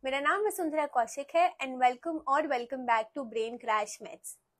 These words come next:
जब भी हम एक डॉक्टर को विजुअलाइज करते हैं तो हमारे दिमाग में जो सबसे पहली इमेज बनती है वो होती है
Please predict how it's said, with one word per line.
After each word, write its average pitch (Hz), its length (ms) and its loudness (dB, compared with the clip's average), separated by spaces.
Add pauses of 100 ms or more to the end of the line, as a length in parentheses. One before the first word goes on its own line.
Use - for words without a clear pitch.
(560)
जब 359 160 8
भी 453 200 2
हम 392 240 2
एक 320 320 -2
डॉक्टर 254 340 0
को 320 120 -4
विजुअलाइज 254 560 0
करते 220 320 -4
हैं 214 300 -10
तो 294 280 -6
हमारे 277 420 -2
दिमाग 262 500 2
में 220 100 -6
जो 240 100 -16
सबसे - 300 -10
पहली 285 460 -2
इमेज 262 480 -6
बनती 226 380 -4
है 226 140 -4
वो 254 160 -8
होती 262 320 -8
है 311 220 0